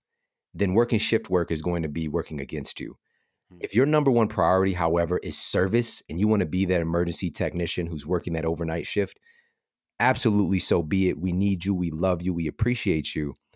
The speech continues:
Speaker 1: But we need to do everything we can to stack conditions in your favor because you are literally throwing off everything about you, all your genetic programs. We've got around five thousand specific genes that are influenced directly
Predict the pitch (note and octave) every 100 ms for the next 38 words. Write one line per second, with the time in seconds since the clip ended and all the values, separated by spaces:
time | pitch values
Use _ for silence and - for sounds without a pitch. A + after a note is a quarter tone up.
0 | _ _ F2 A#2 B2+ G2 G2+ G2+ G#2+ A#2
1 | A#2 G2 E2+ - A2 F2+ - - D#2+ -
2 | F2 E2 D#2 D2+ C#2+ - G2+ D#2 - _
3 | _ _ _ _ E2 D#2 G2 F2+ E2 D2+
4 | E2+ A#2 F#2 E2 F#2 G#2+ G#2+ A2 G#2+ -
5 | G2+ G2 F2+ E2 - - A2 A#2 C3+ -
6 | A2+ G2+ E2 F2+ F2 - D2+ - G2 B2
7 | A2+ G2+ G2+ F#2 - G#2+ G2+ D#2 C#2+ C2
8 | - - - _ _ _ - C3+ B2 C3+
9 | A2+ F2 _ _ _ F#2+ F#2+ F2 - -
10 | B2+ C#3+ - A2 G#2+ G#2 F#2+ F2 - -
11 | A2 A2 E2+ E2+ F2+ E2+ - E2 D#2+ E2
12 | - G#2+ E2+ D2 - - _ _ _ E2+
13 | F#2+ C3+ F#3 - E2 C#2